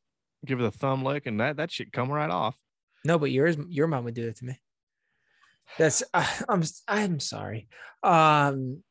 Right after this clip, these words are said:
Speaker 2: no, what I meant to say was, it was awesome. Um, what I really meant to say was, stop, don't look at me like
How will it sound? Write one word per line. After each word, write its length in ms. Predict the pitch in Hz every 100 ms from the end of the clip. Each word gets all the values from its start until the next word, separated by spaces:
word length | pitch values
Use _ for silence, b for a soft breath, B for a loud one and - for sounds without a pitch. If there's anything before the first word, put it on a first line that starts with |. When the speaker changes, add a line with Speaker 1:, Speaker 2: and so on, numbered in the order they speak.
| -
Speaker 2:
no, 360 | 196 190 156 196
what 200 | 247 208
I 40 | 226
meant 260 | 214 233
to 60 | 185
say 480 | - 151 117 117 _ _ _ _ _ _ _ _ _ _ -
was, 340 | 175 160 - - _ _ - _ _ _ _ _ _ _
it 60 | 170
was 180 | 156
awesome. 360 | 143 110 - - _ B B B -
Um, 300 | 160 151 151
what 140 | 151
I 100 | 135 - b b _
really 560 | 196 190 202 262 262 180
meant 220 | 143 117
to 80 | -
say 380 | - 104 95 92 _ _ _ _ _ _ _ _ _ _ _ _ _ -
was, 380 | 143 147 165
stop, 240 | - 131 131 160
don't 220 | 190 117
look 120 | -
at 60 | _
me 100 | -
like 100 | -